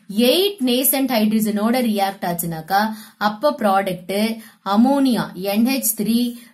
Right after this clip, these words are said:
plus three molecules of water அப்படின்ட்டு eliminate ஆகலாம். சப்போஸ் இந்த எயிட் ஹைட்ரஜன் கூட நான் அமோனியா மட்டும்தான் வருமானா?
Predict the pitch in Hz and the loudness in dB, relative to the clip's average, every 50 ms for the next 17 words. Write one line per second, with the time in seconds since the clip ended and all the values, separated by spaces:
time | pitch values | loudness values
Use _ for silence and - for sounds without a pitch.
0 | _ - 233 220 214 220 220 - - - - _ _ _ _ - 285 302 320 320 | _ -2 0 2 2 2 2 0 -4 -6 -8 _ _ _ _ -4 -2 -2 0 0
1 | 320 277 254 220 214 208 208 214 220 202 202 - 226 226 233 226 - 202 196 196 | 0 0 2 2 4 4 4 4 2 0 0 0 -2 -2 -2 -2 -2 0 0 0
2 | 196 - 220 214 202 185 175 190 196 202 214 214 294 415 - - - - _ - | 0 0 2 2 2 2 0 -2 -4 -4 -2 0 0 0 -2 -4 -10 -18 _ -4
3 | - 202 220 226 220 214 214 208 220 214 214 170 156 147 151 156 180 196 170 - | 0 2 4 4 6 6 6 4 4 0 -2 -4 -4 -6 -4 -4 -2 -2 -2 -4
4 | - - _ _ _ - - - 262 254 247 - 330 330 339 330 - - - 233 | -10 -20 _ _ _ -6 -2 2 2 2 2 0 0 0 2 2 0 0 0 0
5 | 233 240 233 269 311 339 339 311 262 247 269 254 294 262 247 233 247 247 208 247 | 2 2 2 2 0 0 0 0 0 0 -2 -2 -2 -2 -2 0 0 0 2 2
6 | 240 233 233 226 220 214 226 240 240 240 - - - - - 214 180 196 214 247 | 2 2 2 2 2 2 2 2 0 -2 -10 -20 -16 -8 -4 0 2 4 4 4
7 | 269 277 277 285 269 262 254 240 226 214 220 247 240 262 277 285 285 233 208 220 | 4 4 2 2 2 2 2 2 2 2 2 2 4 4 2 2 2 0 2 4
8 | 214 214 202 185 180 180 185 | 6 6 6 4 2 0 -2